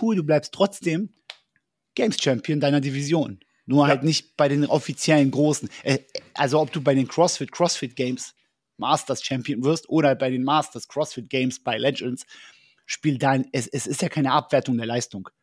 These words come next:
Speaker 2: Nee, überhaupt nicht.
Speaker 1: Und eigentlich sollte es darum gehen. Ich find das Argument so ein bisschen, ein bisschen, <laughs> weiß ich nicht, diskutabel, dass man sagt,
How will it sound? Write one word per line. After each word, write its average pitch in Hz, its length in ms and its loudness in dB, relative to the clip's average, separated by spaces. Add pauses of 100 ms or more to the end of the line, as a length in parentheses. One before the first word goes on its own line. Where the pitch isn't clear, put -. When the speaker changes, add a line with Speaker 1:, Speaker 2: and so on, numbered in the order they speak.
(120)
Speaker 2:
Nee, 123 160 2 (180)
überhaupt 110 320 0
nicht. 95 240 -12 (320)
Speaker 1:
Und 135 200 2
eigentlich 135 300 0
sollte - 260 -4
es 107 120 -6
darum 120 360 0
gehen. 101 200 -4 (480)
Ich 139 140 -6
find 220 180 0
das 156 140 0
Argument 151 400 0
so 147 100 -2
ein 139 60 -2
bisschen, 151 420 0 (1500)
ein 135 380 -8
bisschen, 170 340 2
<laughs> - 200 -8
weiß 165 260 4
ich 123 60 -8
nicht, 131 220 -4
diskutabel, 143 640 2
dass 135 140 -2
man 135 120 0
sagt, 147 260 2